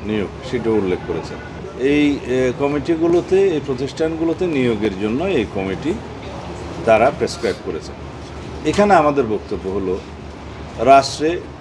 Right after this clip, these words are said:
সাংবিধানিক প্রতিষ্ঠানে নিয়োগের জন্য যে সমস্ত সাংবিধানিক প্রতিষ্ঠানে, তার মধ্যে সংস্কার করা হোক এবং ওইখানেই সার্চ কমিটিগুলো নির্ধারণ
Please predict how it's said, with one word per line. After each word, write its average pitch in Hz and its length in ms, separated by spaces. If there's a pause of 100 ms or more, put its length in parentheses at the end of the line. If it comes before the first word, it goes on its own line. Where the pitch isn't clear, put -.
(720)
সাংবিধানিক 156 580
প্রতিষ্ঠানে 160 560
নিয়োগের 123 480
জন্য 87 240 (540)
যে 131 120
সমস্ত 160 340
সাংবিধানিক 151 640
প্রতিষ্ঠানে, 147 500 (220)
তার 151 220
মধ্যে 147 360
সংস্কার 165 480
করা 165 240
হোক 175 220 (680)
এবং 156 340 (220)
ওইখানেই 196 580
সার্চ 165 340
কমিটিগুলো 160 500
নির্ধারণ 151 460